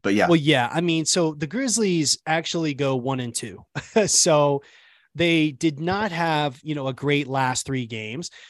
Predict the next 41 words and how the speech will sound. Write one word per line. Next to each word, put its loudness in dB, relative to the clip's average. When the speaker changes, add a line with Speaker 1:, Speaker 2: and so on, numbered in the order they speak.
Speaker 2:
They 4
did 2
beat, -4
uh, 0
the -2
Minnesota 2
Timberwolves, -6
which -2
Speaker 1:
Mm-hmm. -6
Speaker 2:
felt 4
really -2
good. -10
Uh, 2
Speaker 1:
Didn't 4
it? 8
Speaker 2:
because 4
I 0
think -4
we -2
can -2
all 2
Speaker 1:
<clears throat> 0
Speaker 2:
agree, -2
Ma-, -6
Marv, -4
I -2
said -2
this -4
on -6
the -10
Twitter, -6
but, -10
like, -10
frosted -4
tips, -4
never -6
a -10
good -14
choice, -14
my -20
friend. -20